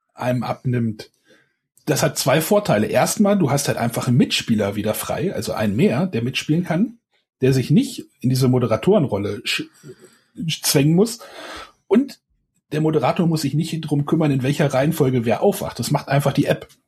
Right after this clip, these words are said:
Die nimmt einem so viel, so viel ab, obwohl die einfach, die App nimmt einem so viel, äh, äh, ja. Ähm, das, das, das, das, obwohl es nur so eine kleine App ist,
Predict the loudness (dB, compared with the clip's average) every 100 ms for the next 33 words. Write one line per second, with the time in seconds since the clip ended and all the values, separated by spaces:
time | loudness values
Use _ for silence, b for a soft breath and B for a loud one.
0 | _ -6 -2 0 0 0 -2 -4 -2 0
1 | 2 2 0 -4 0 2 2 2 -2 -4
2 | -6 -4 2 4 4 2 -2 -4 -6 -10
3 | -14 -8 -8 _ -8 -4 -2 0 0 0
4 | 0 -2 -8 -10 -10 -8 -8 -8 -10 -10
5 | B B B B _ 4 4 4 0 -10
6 | _ _ _ _ _ _ _ _ _ _
7 | _ _ _ -20 _ _ -8 -4 -2 -2
8 | -6 -4 -2 -2 -4 -6 -12 -4 2 4
9 | 4 4 4 4 2 0 -2 -2 -4 -4